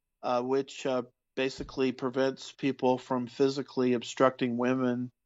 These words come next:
from having an abortion. Interestingly, this didn't even happen near the abortion clinic entrance. It happened on a nearby, not even a nearby, but on a street corner. And so fifteen, uh, cars from the Department of Justice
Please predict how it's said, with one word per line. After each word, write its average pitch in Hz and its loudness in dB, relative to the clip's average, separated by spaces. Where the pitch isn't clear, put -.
from 131 2
having 131 4
an 120 4
abortion. 123 4
Interestingly, 147 2
this 143 0
didn't 143 0
even 127 -2
happen 139 -2
near 127 -4
the 120 -4
abortion 127 -2
clinic 120 -10
entrance. 139 -6
It 131 -4
happened 135 2
on 127 0
a 117 0
nearby, 123 4
not 139 -4
even 120 -4
a 113 -8
nearby, 120 -2
but 117 0
on 120 -2
a 117 -10
street 185 0
corner. 120 -4
And 151 2
so 151 4
fifteen, 170 0
uh, 120 4
cars 131 0
from 135 -8
the 120 -4
Department 131 0
of 123 -6
Justice 123 -4